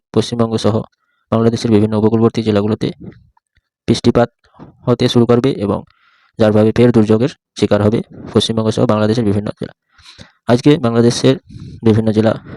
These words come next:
ঢাকা, রাজশাহী, রাংপুর, কালাই এবং হচ্ছে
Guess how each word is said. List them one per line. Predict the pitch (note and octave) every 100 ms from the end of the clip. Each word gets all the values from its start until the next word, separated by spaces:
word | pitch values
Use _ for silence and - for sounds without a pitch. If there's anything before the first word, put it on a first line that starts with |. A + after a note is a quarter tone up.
| - -
ঢাকা, | A2 G#2 G2+ _ -
রাজশাহী, | G2 - G#2 - _ _ _ _ _ _
রাংপুর, | - A2 A2 A2 - -
কালাই | - G#2 G#2+ G#2 - - - -
এবং | A2+ A2
হচ্ছে | G2+ G2